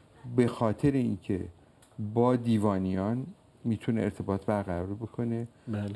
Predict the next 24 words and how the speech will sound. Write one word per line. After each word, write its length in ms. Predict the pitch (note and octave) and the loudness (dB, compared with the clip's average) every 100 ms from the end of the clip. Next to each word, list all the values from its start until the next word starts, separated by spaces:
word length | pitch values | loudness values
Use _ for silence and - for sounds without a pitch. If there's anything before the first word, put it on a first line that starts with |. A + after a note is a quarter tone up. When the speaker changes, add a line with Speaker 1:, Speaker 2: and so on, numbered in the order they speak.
| C3+ A#2 | -4 2
Speaker 1:
با 220 | A#2 A#2 | 4 2
طبقهٔ 760 | - A2 G2+ F#2+ A2+ A2+ A2+ | 2 2 2 0 2 2 2
غلام 680 | G#2+ - G2+ G2 A2+ B2 B2 - - - D3 - | 0 2 4 4 4 2 0 -4 -20 -20 -20 -8
چراکسه، 720 | A#2 G2 F#2 F2+ G2 - G2+ G2+ | -2 0 0 0 -2 0 -4 -4
همون 260 | G2+ G2 G2 | -4 -2 -2
که 100 | - | -2
شما 240 | G2 F2+ F2 | -4 -2 0
در 160 | F2+ | 0
مورد 180 | E2+ E2+ | -2 -2
پریخان 440 | F#2+ G2 D#2+ E2 D#2+ | -2 -2 -4 -6 -8
خانم 260 | - C2+ D#2 | -8 -8 -8
گفتید، 320 | - - A2+ | -10 -8 -6
Speaker 2:
بله. 260 | F#2+ G2 A#2 D#3 - - | -4 -4 -6 -10 -16 -2
Speaker 1:
می‌تونه 300 | A#2 A2+ B2 | 0 4 4
با 120 | G#2 F#2 | 4 2
اونها 220 | E2+ G#2+ | 2 0
ارتباط 500 | F2+ G#2 G2+ G2+ - | 0 0 -2 -2 -2
برقرار 460 | G2 F#2+ F#2 F#2 | -4 -2 -4 -4
بکنه، 440 | F#2+ G#2 - G2+ A2+ - - - - _ | -4 -8 -8 -8 -8 -12 -20 -20 -20 _
با 280 | C3 A#2+ A#2+ A#2 - - - | 2 4 4 2 -4 -12 -6
قوانین 560 | A2+ G#2+ G#2+ G#2+ A#2+ C#3+ | -2 2 2 4 4 2
و 40 | |
حتی 360 | C3 B2+ B2 C#3+ | 0 -2 -2 -2
با 300 | B2+ A2+ | 0 0